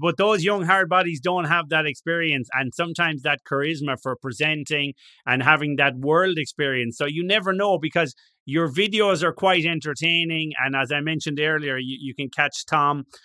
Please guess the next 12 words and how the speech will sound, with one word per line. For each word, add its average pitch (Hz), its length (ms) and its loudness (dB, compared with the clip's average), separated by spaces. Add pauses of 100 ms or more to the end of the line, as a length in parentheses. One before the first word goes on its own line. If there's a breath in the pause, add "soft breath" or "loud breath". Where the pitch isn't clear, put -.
(180 soft breath)
on, 127 380 2
you 135 100 0
know, 135 180 0
TikTok, 151 640 2
Instagram, 139 640 -2
and 123 100 -6
so 147 260 2
on. 139 260 2 (220)
So 156 400 4 (300 soft breath)
before 220 380 8
we 220 120 2
get, 185 260 4